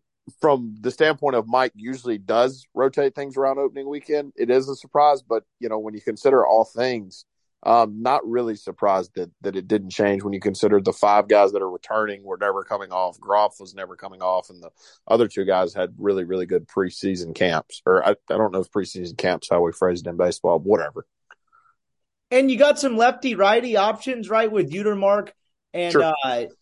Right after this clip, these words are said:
Speaker 2: and Furness, and then, uh, what, Burford, I guess, is right-handed as well. So you got two right-handers and a left-hander in that mix. Is that, do I have that right, or is Burford left-handed? Now, th-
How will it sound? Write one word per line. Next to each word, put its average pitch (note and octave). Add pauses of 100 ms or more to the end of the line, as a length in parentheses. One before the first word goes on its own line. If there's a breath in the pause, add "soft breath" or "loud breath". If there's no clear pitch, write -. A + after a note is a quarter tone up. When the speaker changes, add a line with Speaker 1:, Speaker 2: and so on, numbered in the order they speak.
(200)
Speaker 2:
and D3+
Furness, G3+
and D#3+
then, E3+
uh, D3+
what, C3
Burford, D3+
I A#2+
guess, A#2+
is G2+
right-handed A#2
as G#2
well. D3+
So -
you D#3+
got E3
two A#3
right-handers F#3
and C#3+
a B2+
left-hander F#3
in G3
that G3+
mix. A#3
Is -
that, G#3
do G#3
I G#3
have G#3+
that A3+
right, A3
or D#3+
is A2
Burford F#3
left-handed? A2
Now, C#3
th- -